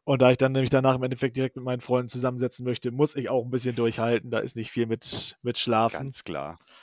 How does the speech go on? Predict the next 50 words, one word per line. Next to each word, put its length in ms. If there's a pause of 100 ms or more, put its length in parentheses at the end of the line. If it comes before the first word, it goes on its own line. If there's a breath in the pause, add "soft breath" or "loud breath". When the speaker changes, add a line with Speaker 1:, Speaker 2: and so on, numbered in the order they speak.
(420 soft breath)
Speaker 1:
Und 80
da 80
muss 160
ich 40
einfach 160
nur 120
gucken, 200
dass 100
ich 60
mir 60
für 140
den 80
nächsten 140
Tag 100
irgendwie 200
einen 120
Wecker 240
zu 100
einer 260
vernünftigen 460
Uhrzeit 320
wie 140
acht 160
oder 120
sowas 220
gestellt 340
kriege. 380
Speaker 2:
Ja, 300
nee, 340
das, 420
das 280
wird 200
schon. 360 (160)
Äh, 500 (100)
wir 120
haben's 200
alle 280
geschafft. 560 (880 loud breath)
Ähm, 600 (520)
wenn 160
ich 120
das 160
jetzt 180
auch 240
richtig 340
verstanden 720
hab, 220
ihr 180
habt 300
kein, 720